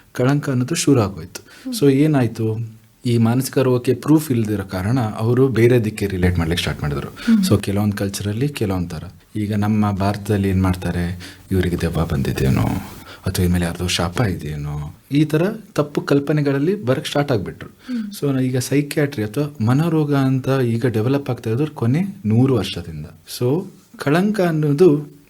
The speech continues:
ಆ ಪುರಾತನ ಕಾಲದಿಂದ ಬಂದಿರುವಂತ ತೊಂದರೆ. ಆದ್ರೆ ಈಗಿನ ಕಾಲದಲ್ಲಿ ಕಳಂಕನ ಯಾವ್ದಕ್ಕೆ ಹೇಳ್ತೀವಿ ಅಂತ ಹೇಳಿದ್ರೆ, ಯಾರಾದರೂ ಈ ಮಾನಸಿಕ ರೋಗದಿಂದ ಬಳಲುತ್ತಿದ್ದಾರೋ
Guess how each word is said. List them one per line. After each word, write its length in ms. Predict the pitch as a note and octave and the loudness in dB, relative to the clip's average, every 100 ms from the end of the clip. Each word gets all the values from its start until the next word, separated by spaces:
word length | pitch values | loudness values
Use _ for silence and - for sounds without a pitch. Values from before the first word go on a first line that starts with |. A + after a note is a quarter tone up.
| _ - | _ 0
ಆ 200 | B2 C3 | 2 2
ಪುರಾತನ 540 | B2+ B2 C#3+ D#3+ E3+ | 2 2 2 2 0
ಕಾಲದಿಂದ 580 | D#3 C3+ C3+ D3 D3 D#3 A3+ - - _ | 2 2 4 4 4 2 0 -4 -20 _
ಬಂದಿರುವಂತ 580 | G#2 A2+ A#2+ A#2 A2+ G#2+ | 0 4 6 4 4 0
ತೊಂದರೆ. 420 | E3 - F#2+ E2+ F#2 - _ _ | -4 0 0 0 -6 -16 _ _
ಆದ್ರೆ 600 | A#2+ C3+ D#3 G#3+ A3 - _ _ | -2 0 2 0 -4 -14 _ _
ಈಗಿನ 380 | C#3+ F3+ F3+ F3 | -2 2 2 2
ಕಾಲದಲ್ಲಿ 520 | F3 C3 B2 C#3+ C3 | 2 0 0 2 2
ಕಳಂಕನ 520 | A#2 C#3+ D3+ D#3 C#3+ C3+ A#2 | 2 2 2 2 2 2 2
ಯಾವ್ದಕ್ಕೆ 400 | G#2+ C3 D3 B2+ | 2 0 -2 -2
ಹೇಳ್ತೀವಿ 300 | A2 G2+ G2+ | -2 -2 -2
ಅಂತ 120 | G2 | 0
ಹೇಳಿದ್ರೆ, 300 | G2 G#2+ D3+ E3 - - | 0 2 2 -2 -8 -8
ಯಾರಾದರೂ 560 | F#2+ F#2 G#2 A2+ A#2+ C#3+ F3+ - - _ - | -2 0 2 2 2 2 0 -8 -20 _ -2
ಈ 160 | A2+ | 2
ಮಾನಸಿಕ 600 | A2+ A2 A#2+ D3 D3 C#3+ | 4 4 2 2 0 0
ರೋಗದಿಂದ 560 | C#3 A2 A2+ C3 B2 B2 | 0 2 2 2 2 2
ಬಳಲುತ್ತಿದ್ದಾರೋ 840 | G#2+ G2 G#2+ - F2 D#2+ D#2+ B2+ | 2 2 0 -2 -4 -2 0 0